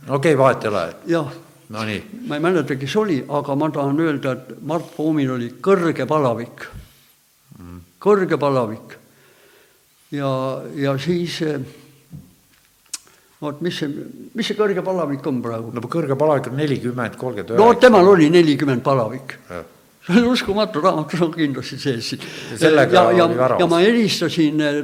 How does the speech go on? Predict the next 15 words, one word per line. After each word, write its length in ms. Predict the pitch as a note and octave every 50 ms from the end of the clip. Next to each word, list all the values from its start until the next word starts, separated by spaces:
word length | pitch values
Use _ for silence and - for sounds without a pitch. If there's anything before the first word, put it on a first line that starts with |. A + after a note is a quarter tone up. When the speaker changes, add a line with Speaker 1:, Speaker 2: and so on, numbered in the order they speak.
| D3
Speaker 2:
Tallinnasse, 640 | - G3+ G#3+ A3 G3 E3+ D3+ D3 C#3 C#3 - D#3+ D3 C#3 C3+ C3+ - - - - - -
eh, 560 | - D#3+ D#3 D3 D3 D3 D3 D3 C#3+ - E3+ G3+
emale, 340 | F#3 D#3+ C3+ B2+ B2+ B2 A#2+ - - - - _ _ _ _ _ _ -
küsisin, 540 | F#3 F#3 F#3 F#3 D3 C3+ C#3+ C3+ B2 B2 A#2+
kuule, 320 | - D#3+ D3+ C3+ B2 B2 -
mis 260 | - G#3+ B3 - - -
teha? 300 | - D#3+ D#3 C#3+ C3 A2+ - - - - - - -
Aga 160 | D3+ D3+ C#3+
Mart 300 | D3+ F3 G3+ G#3+ - - -
tahab 300 | - F3+ E3 D#3+ C#3 D#3+
väga 240 | G3+ A3 G#3+ G3+ F3
mängida, 500 | D#3+ F#3 G3 F#3 E3 D3 C3+ B2+ C3 C3
ta 120 | - D3 D3+
ütleb, 280 | F3 F3+ - D3 C3+ C3+
et 140 | C3+ C3+